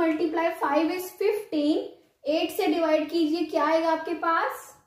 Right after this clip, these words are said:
सेवन। Three multiply seven is twenty one। इसको आप एट से डिवाइड कीजिए, आपके पास रिमाइंडर क्या आएगा,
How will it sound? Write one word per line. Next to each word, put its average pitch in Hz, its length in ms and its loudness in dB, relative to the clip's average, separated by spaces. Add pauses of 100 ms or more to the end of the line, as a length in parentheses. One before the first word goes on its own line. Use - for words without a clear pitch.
(200)
सेवन। 277 640 -2 (680)
Three 339 140 6
multiply 339 500 2 (140)
seven 320 320 4
is 349 240 -2
twenty 311 360 4 (100)
one। 277 200 2 (480)
इसको 294 220 -6
आप 311 300 0
एट 320 200 0
से 339 140 -2
डिवाइड 294 420 4
कीजिए, 311 260 4
आपके 302 280 0
पास 311 220 -2
रिमाइंडर 277 380 0
क्या 294 140 -2
आएगा, 262 260 -2